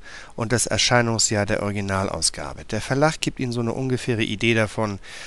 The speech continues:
aus welcher Ecke das Buch kommt. Das ist eine wichtige Information. Das Erscheinungsdatum auch. Dabei muss man ein bisschen genauer hinschauen. Ich hatte mal einen Studenten in einer, einem meiner Workshops, der kam mit einem Buch an, das hieß so ähnlich wie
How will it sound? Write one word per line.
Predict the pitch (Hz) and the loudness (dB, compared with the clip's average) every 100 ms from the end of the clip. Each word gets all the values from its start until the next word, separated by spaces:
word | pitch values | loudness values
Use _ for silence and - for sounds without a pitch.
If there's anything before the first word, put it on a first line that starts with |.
| - | -8
aus | - 98 | -4 -2
welcher | 117 113 110 - | 0 0 0 0
Ecke | 156 180 | 0 2
das | 170 175 | 4 2
Buch | - 175 180 | 4 2 2
kommt. | - 175 165 170 - - - - - | 4 6 6 2 -2 -4 -12 -18 -16
Das | - - - | -16 -12 -6
ist | 143 | 0
eine | 139 | 2
wichtige | 143 - 127 | 0 0 -2
Information. | 127 123 123 120 - 143 147 151 - - - - | -2 0 0 2 2 4 2 0 -4 -14 -14 -2
Das | 131 - | 0 4
Erscheinungsdatum | 120 - 143 156 170 - 139 135 127 117 | 6 8 10 10 8 8 8 8 4 2
auch. | 110 123 151 202 220 | 8 10 12 12 8
Dabei | - 127 127 | 2 2 4
muss | 127 131 | 2 0
man | 135 | 0
ein | |
bisschen | 120 131 120 | 0 0 0
genauer | 117 110 104 | 4 4 4
hinschauen. | 110 151 - 156 160 160 160 - - - - | 4 4 6 6 4 2 -2 -12 -14 -16 -10
Ich | - | 2
hatte | 139 135 | 2 4
mal | 123 | 4
einen | 113 | 4
Studenten | - 113 127 123 123 | 2 2 2 2 -4
in | 113 104 | -4 -2
einer, | 110 113 110 104 - - | 0 2 0 -2 -8 -6
einem | - 113 | -2 0
meiner | 113 110 101 | 2 2 4
Workshops, | 117 - 120 - | 4 4 2 2
der | 110 | -2
kam | - 117 110 | 0 0 0
mit | - | -2
einem | 104 | -4
Buch | 104 113 | -4 -2
an, | 110 | -2
das | 101 - | -2 0
hieß | 104 | 0
so | 107 | -2
ähnlich | 101 104 101 - | -2 -4 -6 -4
wie | 104 95 | 0 0